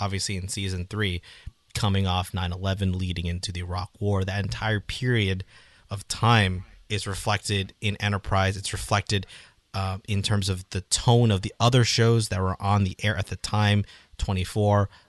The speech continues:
Battlestar Galactica. Those types of shows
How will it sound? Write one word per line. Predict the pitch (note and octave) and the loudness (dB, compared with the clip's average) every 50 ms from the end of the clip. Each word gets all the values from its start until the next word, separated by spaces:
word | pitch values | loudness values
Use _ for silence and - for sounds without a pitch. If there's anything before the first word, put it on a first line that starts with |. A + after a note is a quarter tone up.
| - _ | -10 _
Battlestar | F#2 F#2+ F#2+ F#2 - - G2+ | -4 -2 -2 -2 -2 -4 -4
Galactica. | F#2 - F2+ G2 F#2 G2 G#2+ - - - A2+ A2 G2+ G2+ | -6 -6 -6 -4 -4 -4 -4 -6 -8 -6 -4 -4 -2 2
Those | A2+ A#2+ C#3 C3+ | 2 2 2 2
types | - - A#2 A#2+ - - | 2 2 2 2 0 -2
of | G#2+ - | -6 -6
shows | - - A2 G2+ G2 G2+ G2 F#2 - | -2 0 0 2 2 2 2 0 -2